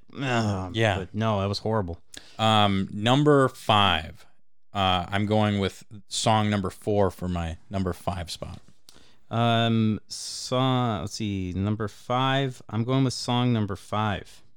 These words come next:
Speaker 2: Song number five. Okay. Um, so number, so number four is the Atari twenty-six hundred version, and number five is the Sega Master System version.
Speaker 1: Yeah, the, uh,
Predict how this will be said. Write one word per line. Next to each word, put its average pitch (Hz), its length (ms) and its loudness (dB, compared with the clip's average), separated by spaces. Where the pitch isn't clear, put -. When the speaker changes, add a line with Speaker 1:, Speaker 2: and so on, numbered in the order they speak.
Speaker 2:
Song 117 260 2
number 123 180 2
five. 104 480 2
Okay. 104 340 2
Um, 107 460 4
so 113 420 4
number, 143 640 4
so 120 200 4
number 147 320 4
four 113 500 2
is 107 180 -4
the 104 140 0
Atari 107 460 0
twenty-six - 680 -4
hundred 92 260 -4
version, 85 420 -10
and 98 300 4
number 110 220 6
five 107 400 4
is 101 160 -2
the 104 80 -2
Sega 104 300 2
Master 107 400 0
System - 360 -10
version. 104 420 -14
Speaker 1:
Yeah, 95 300 -8
the, 101 280 -4
uh, 95 220 -2